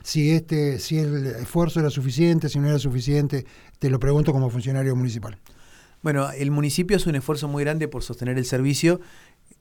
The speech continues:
Speaker 2: En este contexto donde el gobierno nacional se retira, ¿no? Porque
Speaker 1: Mm.
Speaker 2: así como se retira de la ini-, de la iniciativa de la obra pública, se retiró desde diciembre pasado
Speaker 1: Sí,
Speaker 2: del
Speaker 1: sí.
Speaker 2: sostenimiento del valor de, de la tarifa del, del transporte público,
Speaker 1: Mm.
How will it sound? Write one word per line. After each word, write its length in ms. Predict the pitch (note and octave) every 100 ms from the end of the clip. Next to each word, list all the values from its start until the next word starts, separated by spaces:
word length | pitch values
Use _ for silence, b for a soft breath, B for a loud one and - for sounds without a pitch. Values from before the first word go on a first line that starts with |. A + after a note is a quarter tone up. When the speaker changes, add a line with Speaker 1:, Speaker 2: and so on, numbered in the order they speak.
| -
Speaker 2:
En 140 | E3+
este 160 | F#3+ F#3+
contexto 400 | D#3+ G3 F#3+ F3
donde 180 | D3 C3+
el 80 |
gobierno 260 | C3 D3 D3+
nacional 340 | C3+ C#3 D3+
se 120 | D3 C3
retira, 420 | C3 D#3 D3 B2+
¿no? 220 | C#3 F3+
Porque 460 | C3 D3 C3 A#2+ A#2
Speaker 1:
Mm. 60 |
Speaker 2:
así 160 | A2+ C3+
como 220 | C#3 C3+
se 140 | -
retira 340 | B2 B2+ C#3+ C#3+
de 100 | C3
la 40 |
ini-, 240 | C3 C#3 C3+ B B
de 120 | C3+
la 60 | C3
iniciativa 560 | C3 C3 C3+ B2+ D3 C#3+
de 60 |
la 100 | C#3
obra 180 | C#3+ C#3
pública, 500 | D3+ D#3+ F3+ F#3+ G3+ B B B B B
se 160 | -
retiró 420 | B2+ B2 C3 D#3 E3
desde 220 | C#3 B2+
diciembre 420 | B2 - D3+ D3
pasado 560 | C#3 - D#3 F3 G3 G3 B
Speaker 1:
Sí, 160 | - -
Speaker 2:
del 140 | C3
Speaker 1:
sí. 60 | -
Speaker 2:
sostenimiento 580 | C#3 C3 C3 C#3+ D#3 D#3+
del 100 | B2+
valor 320 | A#2+ C3+ C#3+
de, 160 | C3 B2
de 80 |
la 100 | B2
tarifa 360 | A#2 B2 D3 D3
del, 180 | B2+ B2
del 140 | A#2
transporte 380 | A#2 A2 B2+ B2
público, 560 | C3+ E3 F#3+ G3 G#3+
Speaker 1:
Mm. 60 | G#3